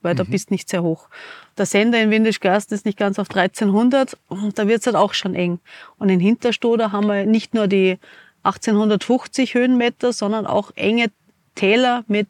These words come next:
Speaker 1: äh, schroffen Felsen und gute Thermik. Also wir fliegen in Hinterstoder das ganze Jahr fast thermisch. Auch im Dezember kannst Thermik fliegen. Und die Streckensaison, äh, Saison beginnt bei uns eigentlich schon im Februar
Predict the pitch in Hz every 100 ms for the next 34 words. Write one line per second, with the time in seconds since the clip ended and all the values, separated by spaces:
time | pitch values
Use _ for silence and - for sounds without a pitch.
0 | _ - 202 196 - 190 208 226 202 180
1 | 208 240 247 - - _ 220 - 226 -
2 | 220 - 208 196 180 190 196 190 196 -
3 | 202 226 226 196 226 - 226 - 214 208
4 | 208 - - - - - 202 - 214 220
5 | 185 - - 175 175 - 175 202 214 208
6 | 208 254 254 214 170 - _ - 185 -
7 | 175 175 - - 180 175 - - - _
8 | - 190 - 196 - 185 - 254 247 240
9 | - 214 220 214 - 208 220 - 214 233
10 | 233 _ 214 - 226 233 214 196 226 -
11 | 180 202 220 202 202 208 196 233 214 170
12 | 175